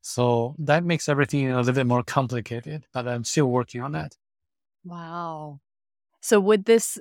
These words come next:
Speaker 2: uh, what you have in mind, is it a device that works with the picture?
Speaker 1: Yes, it would be more like a, a camera, more like a program that people can just download,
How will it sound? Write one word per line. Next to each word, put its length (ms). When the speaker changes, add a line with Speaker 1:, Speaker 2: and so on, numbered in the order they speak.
Speaker 2:
uh, 100
what 320
you 180
have 240
in 160
mind, 380
is 280
it 240
a 80
device 460
that 160
works 440
with 260
the 80
picture? 600
Speaker 1:
Yes, 680
it 120
would 280
be 480
more 340
like 300
a, 380
a 100
camera, 460
more 220
like 220
a 60
program 680
that 200
people 320
can 200
just 240
download, 520